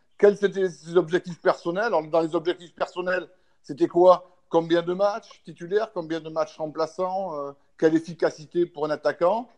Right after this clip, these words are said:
Et je lui posais aussi une question, comment il se voyait dans un an et dans trois ans. Ça m'a, ça m'avait permis un peu d'identifier le profil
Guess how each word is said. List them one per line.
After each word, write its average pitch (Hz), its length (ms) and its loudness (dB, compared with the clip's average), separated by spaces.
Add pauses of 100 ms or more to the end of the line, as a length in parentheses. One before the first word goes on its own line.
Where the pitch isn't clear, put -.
(280)
Et 135 60 -8
je 139 120 -10
lui 165 60 -6
posais 180 240 6
aussi 175 240 4
une 165 100 -10
question, 196 380 2
comment 185 220 2
il 185 100 0
se - 140 -4
voyait 170 500 2 (220)
dans 156 320 4
un 160 100 0
an 190 120 0
et 185 60 -4
dans 165 180 -2
trois 139 320 2
ans. 135 180 -6 (200)
Ça 139 160 4
m'a, 156 200 0
ça - 120 -6
m'avait 165 220 2
permis 170 380 0
un 190 80 -4
peu 175 160 -6
d'identifier 160 560 -6
le 170 80 -6
profil - 320 -20